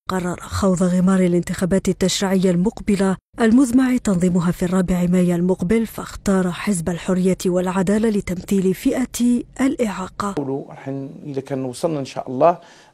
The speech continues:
Speaker 2: أننا نكون صوت كل الجزائريين،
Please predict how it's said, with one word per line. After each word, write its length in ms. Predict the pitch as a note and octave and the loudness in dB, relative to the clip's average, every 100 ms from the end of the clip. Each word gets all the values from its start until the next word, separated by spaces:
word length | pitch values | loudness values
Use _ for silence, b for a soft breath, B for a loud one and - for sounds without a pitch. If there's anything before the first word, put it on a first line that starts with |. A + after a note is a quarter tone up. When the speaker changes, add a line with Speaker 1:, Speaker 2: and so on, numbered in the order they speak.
| D3+ | -4
Speaker 2:
أننا 240 | D3+ D3 | -4 -2
نكون 420 | C#3+ C3+ F3+ D#3+ | -6 -2 -2 -2
صوت 420 | C3 - F3+ D#3 - | -4 0 2 2 -2
كل 200 | A3 F#3+ | -2 0
الجزائريين، 920 | D#3+ C3 C#3 C#3 C3+ C3+ A#2+ C3 D3+ | -2 -2 2 2 2 0 -2 -4 -4